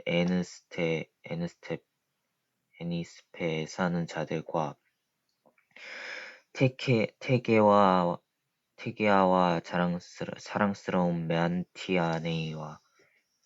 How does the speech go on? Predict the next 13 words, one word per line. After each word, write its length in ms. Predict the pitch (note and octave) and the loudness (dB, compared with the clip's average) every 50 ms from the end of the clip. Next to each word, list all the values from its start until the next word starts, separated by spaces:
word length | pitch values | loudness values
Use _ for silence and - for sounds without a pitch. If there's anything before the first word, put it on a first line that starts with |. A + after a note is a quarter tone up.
| _ _ _ _ _ - | _ _ _ _ _ -2
안티네이아를 1120 | F2 F#2 F#2+ F#2 F#2 - - G#2+ G2 G2 F#2+ F2+ E2+ E2+ F2 E2 E2 E2 E2+ E2 D#2+ D#2 - - - - - - - _ | 0 0 0 0 -2 -6 -6 -2 0 0 2 0 0 0 0 -2 0 0 -2 -2 -2 -6 -10 -16 -20 -18 -18 -18 -18 _
차지한 480 | - - - A2+ G#2 - - G#2 G2 F#2 | -10 -4 0 0 0 0 2 0 0 2
자들과 680 | F#2 F#2+ F2 - F2+ G2 - - F2 E2+ E2 D#2+ - _ - - - - _ _ | 2 2 2 2 0 -2 -2 0 -2 0 0 -2 -6 _ -20 -20 -20 -20 _ _
스팀팔로스를 1200 | - - - G#2+ - - - A2 F#2+ - - G2+ F#2+ F#2 F#2 F2+ - - - F2+ - E2+ E2 D#2+ - | -16 -10 -10 -10 -8 -6 -6 -6 -6 -4 -2 -2 0 0 0 -2 -6 -8 -10 -8 -6 -6 -6 -8 -8
차지한 520 | - - F#2+ F2+ - - - F#2 F2+ E2+ | -8 -4 -4 -4 -4 -4 -4 -4 -4 -2
자들과 1300 | D#2+ - F2 E2 E2+ E2 D#2+ D#2+ D#2 _ _ _ - _ _ _ _ _ - - D#2+ D#2 D2+ D2+ D#2 _ _ _ _ _ _ _ _ _ _ _ _ _ _ - | -2 -4 -4 -2 -2 -4 -4 -4 -8 _ _ _ -20 _ _ _ _ _ -16 -12 -10 -10 -10 -12 -14 _ _ _ _ _ _ _ _ _ _ _ _ _ _ -8
파르라시아에 1300 | - - G2+ G2 G2 F#2+ F#2+ F#2 F2+ F#2 F2 E2+ E2+ E2+ - - - F2+ E2+ E2 E2 E2+ E2 E2 E2 D#2+ D#2 | 0 2 4 6 6 6 4 4 2 2 2 0 0 0 -4 -6 -4 -2 -2 -2 0 -2 -2 -2 -4 -4 -6
사는 380 | - - F#2 F2 E2+ E2 D#2 | -8 -6 -4 -4 -4 -4 -6
자들, 440 | D2+ - D#2 D2 - D2 C#2+ C#2+ - - - - - - - - - - _ _ _ - | -6 -6 -8 -6 -6 -8 -10 -10 -12 -16 -18 -16 -16 -16 -16 -16 -18 -20 _ _ _ -4
이들의 560 | F2+ F#2+ G2 F#2+ G2+ G2 G2+ G2 F#2+ F#2 F2+ | -2 0 0 2 2 4 6 6 6 6 4
함선 540 | F2+ F#2 A2 G#2+ G2+ F#2+ - G2+ F#2+ F2+ F2+ | 2 2 2 0 0 2 0 0 2 2 2
예순 400 | E2+ F2+ F2+ F2 - G#2 G2 F#2+ | 0 0 0 0 -2 -2 -2 -2
척은 480 | - - - G2+ F2+ - F#2+ F#2 E2+ | -2 0 0 0 0 2 0 0 -2